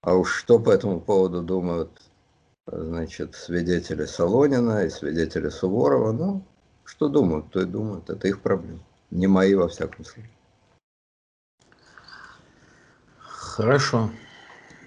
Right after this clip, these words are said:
Speaker 2: Э, уважаемые слушатели, подписывайтесь или отписывайтесь от канала, ставьте лайки, дизлайки, все как обычно.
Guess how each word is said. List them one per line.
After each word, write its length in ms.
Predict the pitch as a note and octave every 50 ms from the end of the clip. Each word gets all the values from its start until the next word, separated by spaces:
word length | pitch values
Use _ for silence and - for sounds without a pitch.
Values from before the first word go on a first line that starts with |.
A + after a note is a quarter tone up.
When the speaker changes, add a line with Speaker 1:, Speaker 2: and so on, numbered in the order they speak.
| - - - -
Speaker 2:
Э, 40 | G#2 E2 F2+ F2+ F2+ F2 E2+ E2 E2 - - _ -
уважаемые 760 | D#2+ F#2 G2+ G2+ A2 A2 G#2+ G#2 G2+ G2 F#2+ F#2+ F#2 F#2 - - _ _ _ _
слушатели, 880 | - - - F#2 - - F#2+ F2 - - F2 F2 E2+ E2 D#2+ E2 E2+ - - _ _ _ _ _ _ _ _ _ _ _ _ _ -
подписывайтесь 1160 | F2 F2 - - - - G2 - - - F2+ F2 E2+ E2 E2 - - - D#2+ - - - - _ _ _ _ _ - - _ - -
или 400 | - E2 D#2+ D#2 C#2+ C#2 - - - _ _ -
отписывайтесь 1160 | - G2 F#2 - - - F#2 F2+ - - - E2+ E2+ E2 E2 D2+ - - - - - - - -
от 140 | - C2 -
канала, 640 | - C#2+ C#2+ G2 B2+ E3+ F3 E3 E3 D#3 D3 C3 B2
ставьте 680 | - - - - E3 D#3+ - - - - - - - - - -
лайки, 420 | - C2+ A#1+ D2 D#2+ - - - D2
дизлайки, 880 | C2 D2 D#2+ F2 G#2+ B2+ D3+ - E3 D#3+ D#3 - - A#2+ A#2 A#2+ A2+ - - _ -
все 200 | - - E2+ -
как 200 | - D2+ - -
обычно. 640 | F2 G#2 C3 D3 D3 C#3+ - - C3+ C3 B2+ B2+